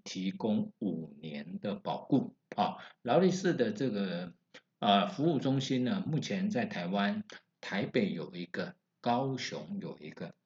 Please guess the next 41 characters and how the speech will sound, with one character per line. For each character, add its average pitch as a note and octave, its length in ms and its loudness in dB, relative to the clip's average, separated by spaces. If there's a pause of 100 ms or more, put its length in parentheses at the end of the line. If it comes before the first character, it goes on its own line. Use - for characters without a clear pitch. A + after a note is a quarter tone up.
(260)
所 A2+ 140 2
以 A#2 100 4
说， G#2+ 440 0
有 F#2 220 -4
人 F#2+ 140 -4
讲 F2 200 -6
说， A2 220 -2
那 A#2 220 -4
我 F2+ 120 -6
在 A#2+ 140 -2
瑞 A#2 200 0
士 A2+ 180 -4
买， F#2+ 200 0
在 A2+ 140 -4
台 G2+ 240 -8
湾 A#2 240 -2
会 B2 140 0
不 G#2+ 180 -8
会 A2+ 180 -6
得 F#2+ 200 -4
到 G2+ 180 -4
相， C3 460 -4
一 A2+ 180 -2
样 D3+ 260 4
的 G2+ 120 -2
维 F#2 180 -6
修？ G2 320 -4
没 F#2 160 -2
有 G2+ 80 2
问 G2+ 240 -2
题， D#2+ 380 -10 (260)
他 - 140 -12
们 E2+ 180 -6
有 E2 160 -6
一 E2 240 -8
样 B2 220 -4
的 E2+ 100 -6
保 D2 280 -4
固， - 440 -6
一 E2 300 -16
样 A2+ 240 -8